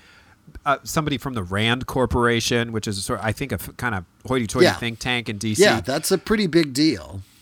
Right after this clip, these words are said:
Speaker 1: Because this crime took place in nineteen fifty-five, maybe that's why you just referenced the, what the age of the participants would be now. Not a lot of, uh, not any interviews with anyone who was personally connected to the case.
Speaker 2: No.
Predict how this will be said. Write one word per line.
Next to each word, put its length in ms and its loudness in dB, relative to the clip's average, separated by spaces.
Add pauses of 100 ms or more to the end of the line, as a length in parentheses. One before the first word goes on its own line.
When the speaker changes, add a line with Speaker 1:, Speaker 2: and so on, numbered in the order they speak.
(260)
Speaker 1:
Because 520 6
this 200 -2
crime 460 4
took 240 -6
place 320 0
in 140 -6
nineteen 420 -4
fifty-five, 760 2 (680)
maybe 380 6
that's 340 2
why 300 6
you 240 4
just 240 4
referenced 460 4
the, 160 4
what 320 4
the 160 2
age 240 2
of 100 -2
the 120 2
participants 640 0
would 180 -4
be 160 2
now. 340 0 (600)
Not 500 6
a 60 8
lot 300 10
of, 100 0
uh, 100 4
not 400 8
any 320 0
interviews 480 -2
with 140 -4
anyone 320 -4
who 80 -6
was 160 -8
personally 760 -4
connected 520 -6
to 80 -16
the 100 -6
case. 340 -4
Speaker 2:
No. 160 4